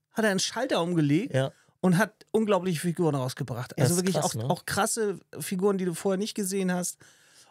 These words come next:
Speaker 1: Und ich war jetzt ja, nee, wir waren beide ja nicht so Riesenfans von den Filmfiguren, die er gemacht hat. Also jetzt, ich erinnere mich an Suicide Squad,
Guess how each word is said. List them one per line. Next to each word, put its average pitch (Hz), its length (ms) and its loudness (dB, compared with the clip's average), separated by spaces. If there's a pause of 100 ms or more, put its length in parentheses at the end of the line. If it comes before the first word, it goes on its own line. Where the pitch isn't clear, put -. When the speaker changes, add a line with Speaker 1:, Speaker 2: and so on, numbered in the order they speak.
(180)
Speaker 1:
Und 185 580 0
ich 180 180 -2 (180)
war 180 220 2
jetzt 190 220 -4
ja, 185 120 -2 (140)
nee, 135 200 -4
wir 127 120 -6
waren 123 160 -4
beide 160 200 2
ja 135 120 2
nicht 135 160 -2
so 170 100 -2
Riesenfans 170 800 0
von 156 200 0
den 139 320 0
Filmfiguren, 208 680 -2
die 196 60 0
er 185 80 2
gemacht 185 360 -4
hat. 170 160 -4
Also 160 200 -2
jetzt, 147 320 -2
ich 143 160 -6
erinnere 151 160 0
mich 151 320 -2
an 135 240 0
Suicide 175 440 -6
Squad, 139 440 -4